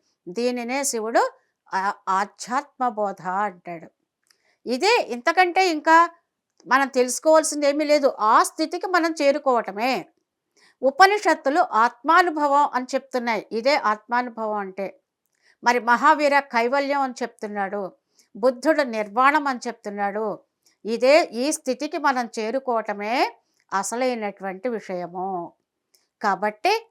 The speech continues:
మనం చక్కగా ఒక వస్తువుని తీసుకుని, ఒక గులాబీ పువ్వుని తీసుకుని, ఒక బండరాయిని తీసుకుని, నీకు ఎక్కడ కావాలంటే అక్కడ కూర్చుని ఈ ప్రయోగాన్ని మనం చేసి,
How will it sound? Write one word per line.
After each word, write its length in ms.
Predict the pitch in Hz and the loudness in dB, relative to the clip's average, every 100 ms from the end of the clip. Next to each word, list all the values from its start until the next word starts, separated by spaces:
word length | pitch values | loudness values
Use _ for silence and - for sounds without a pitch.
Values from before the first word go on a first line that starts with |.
| - | -4
మనం 260 | 247 277 440 | 0 2 2
చక్కగా 1200 | 480 _ 269 254 _ - 226 196 196 226 233 160 _ _ _ _ _ - | -2 _ -4 -4 _ -6 -4 -2 2 4 4 2 _ _ _ _ _ 0
ఒక 440 | 302 - 392 415 403 | 0 4 2 2 0
వస్తువుని 600 | 208 226 - 254 233 214 | -4 -4 -4 -4 -4 -6
తీసుకుని, 720 | 214 233 240 - 208 202 254 - | -6 -6 -4 -6 -8 -6 -6 -4
ఒక 160 | 262 262 | -6 -4
గులాబీ 480 | 220 226 240 247 247 | -4 2 2 2 -4
పువ్వుని 360 | 220 214 214 | -8 -8 -8
తీసుకుని, 540 | 202 220 208 220 226 208 _ _ _ _ - | -10 -8 -8 -8 -10 -10 _ _ _ _ -8
ఒక 180 | - | -4
బండరాయిని 640 | 196 196 208 240 254 262 247 | -2 -2 0 2 4 2 -2
తీసుకుని, 580 | 233 226 - 214 226 185 _ _ | -8 -8 -8 -8 -10 -12 _ _
నీకు 220 | 233 254 233 | -8 -6 -6
ఎక్కడ 440 | 214 226 - 294 | -6 -6 -6 -6
కావాలంటే 640 | 285 226 214 233 247 247 | 0 0 0 -2 -4 -6
అక్కడ 360 | 277 240 - 208 | -6 -6 -8 -12
కూర్చుని 560 | - 202 - 208 233 214 _ _ _ | -10 -14 -12 -10 -10 -12 _ _ _
ఈ 160 | 220 339 | -4 -2
ప్రయోగాన్ని 720 | 392 269 233 220 214 226 233 | -2 -4 -4 -4 -2 -4 -4
మనం 300 | 220 202 196 190 | -8 -8 -10 -10
చేసి, 400 | 202 208 285 427 | -8 -4 -4 -4